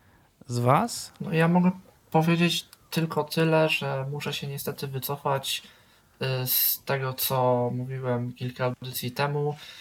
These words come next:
Speaker 2: czyli z tego, że poopowiadam trochę o tym, jak się Alexa sprawuje u polskiego użytkownika, bo niestety Amazon przysłał mi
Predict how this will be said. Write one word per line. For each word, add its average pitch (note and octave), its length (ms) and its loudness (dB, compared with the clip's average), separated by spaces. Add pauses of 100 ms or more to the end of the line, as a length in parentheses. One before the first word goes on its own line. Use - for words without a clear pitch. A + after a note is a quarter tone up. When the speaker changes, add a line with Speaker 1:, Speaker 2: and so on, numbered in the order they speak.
(160)
Speaker 2:
czyli C3+ 240 -4
z - 120 -2
tego, C3+ 320 -2
że A#2 640 0 (260)
poopowiadam C3 600 0
trochę B2+ 440 -2
o C3 80 2
tym, C3 360 -4 (320)
jak C3+ 240 -2
się C3 240 0
Alexa C3 360 0
sprawuje C3 640 0
u C3 180 -2
polskiego B2+ 500 -4
użytkownika, D3+ 880 0 (580)
bo G#3 580 6
niestety D3+ 520 0
Amazon A#2+ 800 0
przysłał B2+ 480 -2
mi B2 440 -2